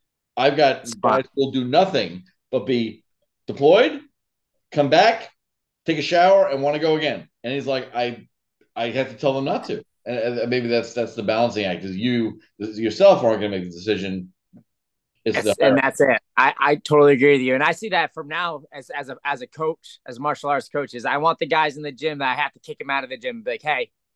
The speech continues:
Speaker 2: you can't come in today because they, you know, they
Speaker 1: Right.
Speaker 2: show up every day.
Speaker 1: You
Speaker 2: You
Speaker 1: were
Speaker 2: know, I
Speaker 1: here
Speaker 2: don't want
Speaker 1: six
Speaker 2: people
Speaker 1: hours
Speaker 2: to have
Speaker 1: yesterday,
Speaker 2: to push
Speaker 1: go
Speaker 2: it.
Speaker 1: home. <laughs>
Speaker 2: Exactly, exactly. So
Speaker 1: Go
Speaker 2: I,
Speaker 1: to the
Speaker 2: I, I,
Speaker 1: beach.
Speaker 2: that, that's
Speaker 1: <laughs>
Speaker 2: hundred percent, that is, that is the right mentality. They're, they're the ones that need to be fixing that. So,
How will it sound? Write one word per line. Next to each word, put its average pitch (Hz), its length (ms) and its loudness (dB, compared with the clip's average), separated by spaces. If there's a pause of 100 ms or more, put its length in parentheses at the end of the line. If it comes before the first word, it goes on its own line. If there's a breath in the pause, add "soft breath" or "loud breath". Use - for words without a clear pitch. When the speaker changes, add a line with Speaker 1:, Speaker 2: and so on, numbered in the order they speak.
(140)
Speaker 2:
you - 100 -14
can't 156 220 -2
come 156 160 -4
in 143 140 -2
today 135 300 -2
because 127 320 -4
they, 135 160 -2
you 135 140 -4
know, 131 80 -2
they - 60 2
Speaker 1:
Right. - 120 2
Speaker 2:
show 160 140 2
up 147 100 -2
every 139 200 -4
day. 127 380 -2
Speaker 1:
You 156 80 4
Speaker 2:
You 160 40 8
Speaker 1:
were 156 60 8
Speaker 2:
know, 151 40 8
I 190 40 8
Speaker 1:
here 190 100 6
Speaker 2:
don't 151 100 2
want 175 120 4
Speaker 1:
six 160 100 0
Speaker 2:
people 160 100 6
Speaker 1:
hours 151 140 8
Speaker 2:
to 139 60 4
have 147 100 8
Speaker 1:
yesterday, 139 260 2
Speaker 2:
to 123 80 -6
push 160 100 0
Speaker 1:
go 151 80 8
Speaker 2:
it. 139 60 6
Speaker 1:
home. 113 440 2
<laughs> - 300 -20
Speaker 2:
Exactly, 151 840 2
exactly. 139 640 -2
So 143 160 -4
Speaker 1:
Go 170 80 6
Speaker 2:
I, 190 60 6
Speaker 1:
to 190 60 2
the 170 80 4
Speaker 2:
I, 143 40 2
I, 147 40 0
Speaker 1:
beach. 156 280 4
Speaker 2:
that, 170 200 0
that's 175 240 -6 (600)
Speaker 1:
<laughs> 143 120 2
Speaker 2:
hundred 180 220 -8
percent, 170 440 -6
that 160 180 2
is, 151 160 -8
that 160 220 0
is 151 120 -10
the 139 80 -6
right 131 180 -4
mentality. 117 640 -6
They're, 127 160 -8
they're 147 180 0
the 143 80 -4
ones 135 220 -2
that 120 140 -2
need 120 220 -8
to 123 120 -4
be 113 220 -2
fixing 110 340 -6
that. 104 160 -6
So, 104 220 -2